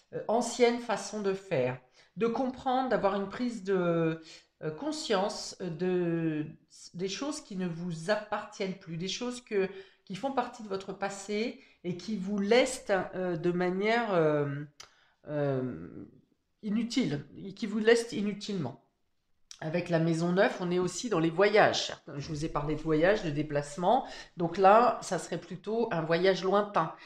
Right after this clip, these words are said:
quelque chose qui est hors frontière. Pour certains, il peut y avoir ça. Euh, après, ça peut être, euh, quelque chose qui grandit dans votre, euh, compréhension spirituelle également,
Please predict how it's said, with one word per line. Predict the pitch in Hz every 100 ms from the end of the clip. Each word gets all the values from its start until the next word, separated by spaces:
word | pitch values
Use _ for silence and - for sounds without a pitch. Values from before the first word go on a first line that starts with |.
| - _
quelque | 165 -
chose | 190 233 -
qui | 185
est | -
hors | 113 -
frontière. | - 202 202 170 117 - -
Pour | 143
certains, | - 156 - 165
il | 160
peut | 151
y | 143
avoir | 156 143 -
ça. | - 226 - - _ - - - _ _ - _ 202
Euh, | 196 190 180 180 170 165 165 160 156 147 98 -
après, | 175 196 - 202 185 233
ça | - 175
peut | 190 190
être, | 196 196 -
euh, | 151 147 147 160
quelque | - 190 190
chose | 190 240 -
qui | 180
grandit | - 196 185 175 202
dans | 170
votre, | 156 - 165
euh, | 156 151 143 139 131 - - 143 -
compréhension | 208 - 196 190 220 214
spirituelle | - 175 170 165 - 175 233 -
également, | 165 156 156 147 151 220